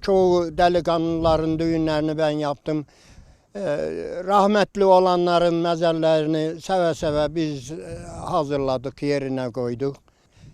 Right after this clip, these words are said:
İyi günde de, kötü günde de köylümün yanında oldum. Qonşu köylərlə mənim muxtarlığım sırasında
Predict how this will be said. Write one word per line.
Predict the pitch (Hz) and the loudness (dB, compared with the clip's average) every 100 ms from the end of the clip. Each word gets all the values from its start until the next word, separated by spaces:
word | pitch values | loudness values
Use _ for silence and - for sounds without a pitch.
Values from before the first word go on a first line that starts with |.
| - - - - | -20 -20 -20 -12
İyi | - 254 254 240 208 | -2 2 4 2 4
günde | 214 196 175 151 | 2 6 4 6
de, | 147 | 2
kötü | - 208 214 | 2 -2 0
günde | 185 170 156 135 131 | 0 0 0 0 -2
de | 156 | -6
köylümün | 147 185 185 175 165 | -2 -2 0 0 0
yanında | 156 151 143 135 135 | -2 -2 -2 -2 0
oldum. | 127 117 143 143 - - - - | 0 -2 -6 -8 -10 -20 -20 4
Qonşu | 196 214 202 202 | 6 6 4 4
köylərlə | 214 202 202 190 180 185 180 165 - | 8 8 8 6 6 2 0 -2 -6
mənim | 190 190 190 185 | -2 0 2 0
muxtarlığım | 151 185 175 175 170 151 | 0 0 2 4 2 0
sırasında | 165 160 151 160 151 | -2 -2 -2 -2 0